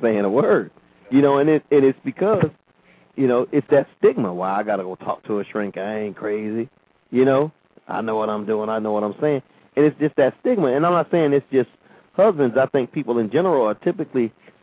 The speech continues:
they typically shy away from that type of help and help in general because they don't wanna be viewed as being weak. You know,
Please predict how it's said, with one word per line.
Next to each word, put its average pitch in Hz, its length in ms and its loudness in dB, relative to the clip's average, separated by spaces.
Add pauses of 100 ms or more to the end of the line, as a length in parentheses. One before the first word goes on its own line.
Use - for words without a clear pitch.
(140)
they 123 100 2
typically 143 540 -2
shy 135 180 2
away 131 240 2
from 123 200 -4
that 117 220 -4
type 117 240 -6
of 85 100 -14
help 156 420 -4 (540)
and 113 200 -2
help 131 260 0
in 110 200 -4
general 175 300 2
because 120 300 -2
they 131 80 2
don't 170 260 0
wanna 127 220 0
be 117 200 -6
viewed 113 260 -6
as 101 100 -8
being 92 360 -6
weak. 175 400 -8 (1040)
You 120 100 -4
know, 104 200 -4